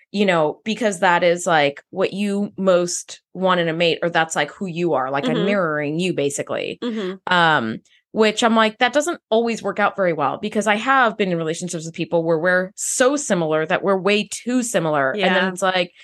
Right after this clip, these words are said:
Speaker 1: it just sort of feels like you're
Speaker 2: There's no
Speaker 1: dating yourself.
Speaker 2: complimenting. Yeah.
Speaker 1: Yeah. And it's like,
Speaker 2: Mm-hmm.
Speaker 1: "Mm, okay." So, like,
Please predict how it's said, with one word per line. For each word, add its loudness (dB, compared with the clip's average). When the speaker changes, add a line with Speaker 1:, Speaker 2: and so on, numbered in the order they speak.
Speaker 1:
it 2
just -2
sort 4
of 0
feels 0
like 0
you're 0
Speaker 2:
There's -4
no 4
Speaker 1:
dating 0
yourself. 0
Speaker 2:
complimenting. -2
Yeah. 0
Speaker 1:
Yeah. 6
And 2
it's -2
like, 4
Speaker 2:
Mm-hmm. 2
Speaker 1:
"Mm, 0
okay." 2
So, -2
like, 0